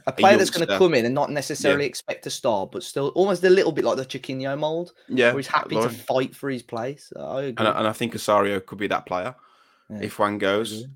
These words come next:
Speaker 2: I
Speaker 1: Mm-hmm.
Speaker 2: think, uh, I think that'd be a really shrewd signing, but it's gonna be a really busy week, isn't it, Dave? I know, uh,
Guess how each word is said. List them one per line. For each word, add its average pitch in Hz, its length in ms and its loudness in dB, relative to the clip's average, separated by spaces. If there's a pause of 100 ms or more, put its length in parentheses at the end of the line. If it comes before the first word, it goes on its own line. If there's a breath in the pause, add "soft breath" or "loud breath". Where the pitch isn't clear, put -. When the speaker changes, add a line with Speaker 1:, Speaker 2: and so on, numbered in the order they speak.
(420)
Speaker 2:
I 110 40 -8
Speaker 1:
Mm-hmm. 120 160 -6
Speaker 2:
think, 104 260 -8
uh, 101 180 -2
I 104 60 -6
think 95 160 -10
that'd 85 160 -6
be 101 140 0
a 92 100 0
really 101 240 -2
shrewd 98 280 -4
signing, 101 400 -4
but 101 200 0 (920 loud breath)
it's - 60 -14
gonna 147 160 4
be 131 100 10
a 123 80 8
really 127 240 8
busy 120 240 0
week, 120 300 2
isn't 120 160 -4
it, 113 100 -6
Dave? 123 480 2
I 110 140 -4
know, 113 240 2
uh, 107 160 6